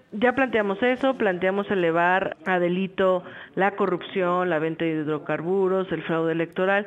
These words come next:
Es decir, he-, hemos estado tomando una serie de medidas legislativas que puedan arropar el inicio del próximo gobierno.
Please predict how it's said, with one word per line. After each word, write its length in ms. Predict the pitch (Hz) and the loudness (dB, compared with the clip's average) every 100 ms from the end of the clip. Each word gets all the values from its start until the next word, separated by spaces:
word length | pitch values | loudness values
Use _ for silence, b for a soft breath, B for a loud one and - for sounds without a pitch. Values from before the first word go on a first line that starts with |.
| B B B | B B B
Es 100 | 240 | 0
decir, 240 | 262 262 254 | 2 2 2
he-, 260 | 240 226 | 0 2
hemos 220 | 247 285 285 | 2 2 0
estado 320 | - 254 254 | 0 0 2
tomando 300 | 240 214 226 | 0 0 0
una 100 | 220 | -2
serie 200 | 214 220 | 0 0
de 40 | |
medidas 300 | 214 190 202 | 2 2 2
legislativas 720 | 196 175 175 165 202 196 190 190 | 0 -2 -2 -2 0 0 0 -2
que 100 | 170 | -6
puedan 320 | 185 202 208 | 0 2 2
arropar 640 | 180 175 165 196 185 208 B B B B | 2 0 0 2 2 0 B B B B
el 120 | 185 | 2
inicio 300 | 185 202 202 | 2 2 2
del 120 | 214 | 0
próximo 460 | 180 190 190 208 190 | 2 -2 -2 -2 0
gobierno. 640 | 170 165 180 175 170 196 | 2 2 2 2 0 -4